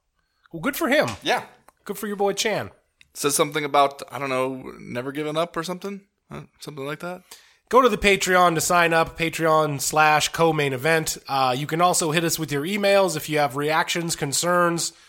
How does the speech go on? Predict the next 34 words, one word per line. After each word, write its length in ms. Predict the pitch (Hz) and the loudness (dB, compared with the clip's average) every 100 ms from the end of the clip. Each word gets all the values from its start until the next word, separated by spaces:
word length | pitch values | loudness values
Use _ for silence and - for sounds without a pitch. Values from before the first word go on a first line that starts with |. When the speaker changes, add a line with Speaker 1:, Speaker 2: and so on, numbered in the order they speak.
| _ _ - | _ _ -12
Speaker 1:
stuff 300 | - 180 - | 0 0 0
that 80 | 165 | 0
you 80 | |
want 160 | 160 156 | 2 2
to 60 | 147 | 0
air 180 | 160 | 0
to 100 | 147 | -2
the 80 | 135 | -2
podcast. 540 | 170 170 156 165 160 - | 2 2 2 0 0 -2
Go 100 | 160 | -2
to 80 | |
the 80 | 143 | -2
website, 460 | 156 151 160 143 127 | -2 0 0 -2 -2
co 200 | 160 160 | -2 0
main 200 | 151 143 | -2 -2
event 280 | 131 151 139 | -4 -4 -2
dot 220 | 131 127 | -4 -2
com, 320 | 151 151 143 | 0 2 0
and 140 | 127 | -4
click 180 | - 147 | -6 -6
the 100 | 147 | -6
link 300 | 143 147 135 | -4 -6 -6
that 140 | 123 - | -8 -2
says 280 | 170 139 165 | -2 -2 -6
"Email 360 | 190 180 165 | -2 2 2
the 80 | 143 | 0
podcast." 680 | 117 151 175 151 165 156 - | 0 2 2 0 0 0 0
That'll 180 | 143 135 | -4 -6
get 120 | 127 | -8
you 180 | 147 147 | -8 -8
in 80 | 131 | -6
touch 180 | 131 120 | -6 -8
with 140 | 117 | -4
us. 260 | 151 139 | -4 -4